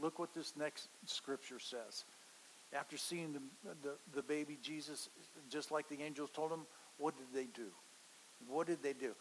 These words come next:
When, verse seventeen, "And when they had seen him, they spread the word concerning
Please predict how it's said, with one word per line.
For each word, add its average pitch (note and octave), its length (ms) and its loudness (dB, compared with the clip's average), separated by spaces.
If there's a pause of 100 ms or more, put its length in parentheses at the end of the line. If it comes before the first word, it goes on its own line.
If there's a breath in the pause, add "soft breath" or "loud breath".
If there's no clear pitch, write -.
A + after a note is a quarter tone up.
(200 loud breath)
When, E3+ 260 8 (160)
verse D#3+ 180 4
seventeen, D#3 580 2 (640)
"And C#3 120 -2
when E3 180 6
they F#3+ 160 10
had G3 220 10
seen A3+ 400 10
him, C3+ 160 4 (1080)
they D#3 120 6
spread A#3 580 10
the G#3+ 80 12
word G#3 460 12
concerning F3+ 720 8